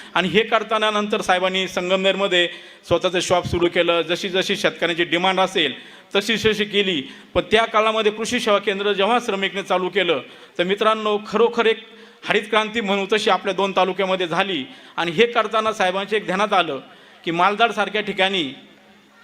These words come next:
की मला, आमच्या मुलांना शिक्षण नाही आहे आणि शिक्षणाशिवाय प्रगती नाही आहे, म्हणून साहेबांनी तिथं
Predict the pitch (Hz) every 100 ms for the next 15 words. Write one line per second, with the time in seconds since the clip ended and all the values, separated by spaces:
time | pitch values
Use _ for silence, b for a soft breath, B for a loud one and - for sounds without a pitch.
0 | - 202 196 220 240 240 - - - -
1 | - _ - 185 208 214 220 220 214 208
2 | 214 - 226 214 202 143 - - - -
3 | - 180 185 214 233 233 220 220 208 -
4 | 220 214 208 196 147 165 196 196 180 190
5 | 190 208 196